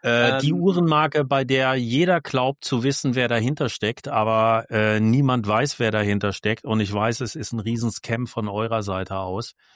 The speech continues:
Speaker 1: dass ihr dort einen ehemaligen Sänger, Tänzer, äh, und, äh, Heizdeckenverkäufer engagiert habt, um euch über die gesamte Branche lustig zu machen. Ich rede von C M, ich rede von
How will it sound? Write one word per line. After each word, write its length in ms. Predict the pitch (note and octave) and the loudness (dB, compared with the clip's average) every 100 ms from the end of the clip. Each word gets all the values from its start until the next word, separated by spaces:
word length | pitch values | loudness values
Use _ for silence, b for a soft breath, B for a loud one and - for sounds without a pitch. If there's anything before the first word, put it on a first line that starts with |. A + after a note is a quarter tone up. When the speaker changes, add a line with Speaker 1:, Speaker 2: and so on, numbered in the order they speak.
| b b - | b b -6
Speaker 1:
dass 220 | G2+ - | -4 -4
ihr 120 | G#2+ | -4
dort 360 | G#2 G#2 G#2 - | -2 -2 -2 -2
einen 280 | G#2 G#2 | -2 -2
ehemaligen 960 | G#2+ A2+ A2+ A2 G#2+ G#2+ G2+ G2+ G2+ G#2 | -2 -2 0 0 0 0 -2 -2 -4 -4
Sänger, 480 | F#2+ G#2 A2 B2 A2+ | -4 -2 0 -2 -2
Tänzer, 720 | - A#2 A2+ - A2 G#2+ G#2 _ _ _ _ _ _ | -4 -4 -4 -2 0 0 -2 _ _ _ _ _ _
äh, 480 | - G2+ G2+ G#2 G#2 G#2 | 0 2 4 4 2 -2
und, 640 | - G2 G2 G2 F#2+ - - | -2 0 0 0 -2 -6 -2
äh, 300 | G2 G2 F#2+ | 0 2 2
Heizdeckenverkäufer 1040 | A2+ B2 - A2 G2+ G#2 - G2+ F#2+ G2+ | 0 -2 -4 -4 -2 -4 -2 -2 0 0
engagiert 640 | G2 G2+ F#2 F#2 B2 C#3 | 0 -2 -2 0 0 0
habt, 300 | G2+ G#2+ - | -2 -2 -4
um 360 | G2+ G#2 G2+ G2+ | -2 2 2 0
euch 320 | G#2 A2+ B2 | 0 -2 -2
über 220 | F#3+ D#3+ | -2 -2
die 120 | F#3+ | 0
gesamte 440 | G#3 G#3 A3+ G3+ F#3 | -2 2 2 2 -2
Branche 400 | - C#3+ B2 B2 | 0 0 0 -2
lustig 460 | A#2 A2+ - G#2+ | -2 -4 -6 -10
zu 140 | - A#2 | -6 -2
machen. 340 | A2 A#2+ E3 | 0 -2 -4
Ich 200 | E3 A#2 - | -8 -10 -8
rede 260 | B2+ B2 A2 | -6 -6 -6
von 200 | A#2 G#2+ | -8 -10
C 300 | - A#2 A2 | -8 -8 -6
M, 240 | G#2+ B2 | -8 -8
ich 220 | C3+ - - | -10 -12 -8
rede 240 | A2 A2+ | -6 -6
von 340 | - A2 A2 | -4 -4 -4